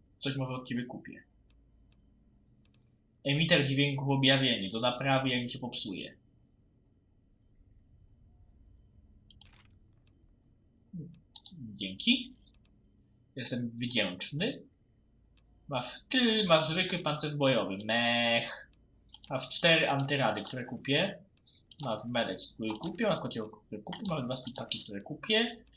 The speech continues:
Masz trzy wygrzewy, które też kupię i w zasadzie tyle, jeżeli chodzi o medycynę, które kupię.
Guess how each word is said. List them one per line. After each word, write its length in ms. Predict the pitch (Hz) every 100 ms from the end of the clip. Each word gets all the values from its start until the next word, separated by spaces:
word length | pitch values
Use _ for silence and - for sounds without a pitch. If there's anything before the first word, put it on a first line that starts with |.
| _ - 127
Masz 220 | 117 -
trzy 200 | - 143
wygrzewy, 560 | 120 107 110 123 107
które 220 | - - -
też 180 | 170
kupię 520 | - 240 - 233 226 -
i 460 | 143 131 131 127 131
w 80 |
zasadzie 300 | 127 143 143
tyle, 160 | 139 131
jeżeli 200 | 127 135
chodzi 160 | 135 135
o 40 |
medycynę, 480 | 131 156 - - - - -
które 180 | - 117
kupię. 340 | 104 - -